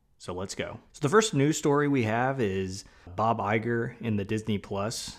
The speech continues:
I'm gonna go ahead and read the quote. "Almost every movie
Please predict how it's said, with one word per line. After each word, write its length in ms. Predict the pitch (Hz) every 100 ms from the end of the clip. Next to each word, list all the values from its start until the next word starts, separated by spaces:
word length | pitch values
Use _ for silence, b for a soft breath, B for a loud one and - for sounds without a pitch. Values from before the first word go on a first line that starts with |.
| -
I'm 100 | 113
gonna 140 | 110
go 80 | 104
ahead 140 | 107
and 100 | 98
read 140 | 101 101
the 100 | 92
quote. 400 | - 107 98 -
"Almost 280 | 143 131 180
every 180 | 185
movie 480 | 185 151 143 135 131